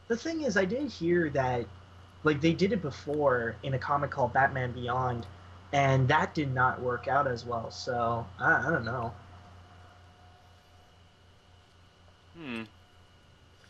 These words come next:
Speaker 2: Uh, it, it may, it may or may not work.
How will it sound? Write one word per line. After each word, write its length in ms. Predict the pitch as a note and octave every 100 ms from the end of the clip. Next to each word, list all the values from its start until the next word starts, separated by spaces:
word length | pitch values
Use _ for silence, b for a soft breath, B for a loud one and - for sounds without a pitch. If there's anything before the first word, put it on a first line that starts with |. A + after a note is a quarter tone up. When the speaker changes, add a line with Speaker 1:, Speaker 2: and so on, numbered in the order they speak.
| B B B B B B B - - -
Speaker 2:
Uh, 500 | E3+ F3+ F#3 F#3 F3+ -
it, 240 | E3+ F3+ - -
it 240 | D3 -
may, 680 | F#3+ E3 D#3 C#3+ C#3+ C3+ D3 - E3+
it 160 | -
may 220 | C3 C#3 C#3
or 160 | A#2+
may 160 | A#2+ A#2
not 320 | A#2 G#2+ -
work. 440 | A#2 G#2+ G#2 -